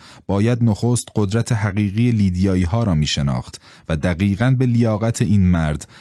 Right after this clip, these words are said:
یعنی کرزوس که می‌گویند سطحی، خرافاتی، ولخرج و زیرک بود، آگاه می‌شد و در عین حال باید به ارزیابی اهمیت شهرهای یونانی ساحلی و پیوند همبستگی آنها با مادر وطن می‌پرداخت.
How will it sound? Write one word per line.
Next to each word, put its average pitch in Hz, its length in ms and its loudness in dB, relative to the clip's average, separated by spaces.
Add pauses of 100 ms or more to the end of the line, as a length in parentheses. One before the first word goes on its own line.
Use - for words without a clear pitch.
(100)
یعنی 95 360 2
کرزوس 101 540 -2
که 98 120 0
می‌گویند 95 640 2
سطحی، 104 640 -2 (220)
خرافاتی، 87 840 0 (280)
ولخرج 113 600 0
و 95 80 0
زیرک 87 460 0
بود، 85 300 0 (240)
آگاه 85 480 -2
می‌شد 71 440 -4 (320)
و 78 80 -2
در 80 200 -2
عین 110 260 2
حال 92 280 0
باید 82 460 -2
به 82 160 -4
ارزیابی 87 760 -2
اهمیت 98 640 0
شهرهای 120 600 -2
یونانی 95 680 2
ساحلی 71 600 -2 (280)
و 82 80 -2
پیوند 95 480 0
همبستگی 101 720 0
آنها 95 400 0
با 87 200 -2
مادر 87 460 0
وطن 82 360 -2
می‌پرداخت. 57 800 -8